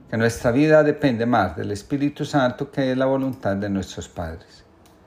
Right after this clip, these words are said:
En Cristo somos elegidos para ser llamados hijos de Dios. Esperaré por ti, esperaré contigo.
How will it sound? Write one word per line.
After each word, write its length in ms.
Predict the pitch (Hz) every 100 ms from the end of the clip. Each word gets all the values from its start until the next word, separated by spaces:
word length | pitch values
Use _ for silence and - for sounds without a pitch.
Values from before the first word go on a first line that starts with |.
| _ - -
En 160 | 101
Cristo 500 | 98 135 160 156 - 147
somos 460 | - - 120 120 -
elegidos 560 | 113 117 - 131 117 113
para 280 | - 117 107
ser 260 | - 113
llamados 600 | 143 127 98 92 95 - -
hijos 420 | - 98 - 80
de 80 | -
Dios. 380 | 85 82 - - - - - - - - - - - - - - - -
Esperaré 560 | 117 - 143 143 160 185
por 320 | 170 165 151
ti, 180 | 101 98 -
esperaré 520 | - - 101 95 92
contigo. 500 | - 95 - 135 95